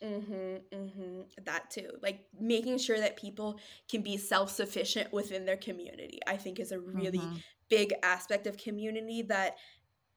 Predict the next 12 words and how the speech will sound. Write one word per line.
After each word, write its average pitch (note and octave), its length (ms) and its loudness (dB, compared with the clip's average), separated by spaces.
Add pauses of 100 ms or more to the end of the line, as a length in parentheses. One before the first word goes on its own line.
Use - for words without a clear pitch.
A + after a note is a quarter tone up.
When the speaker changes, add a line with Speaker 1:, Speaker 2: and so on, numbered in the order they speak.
(260)
Speaker 1:
people F#4+ 360 2
just D4+ 360 0
don't, A3 420 2 (640)
I, A3 100 6 (180)
realize G#3+ 680 6
is, G3 180 -4
like, - 260 2
built E3+ 340 2
into G3+ 300 -2
most A#3 320 -2
compassionate A#3 640 -4
activism, A#3 680 0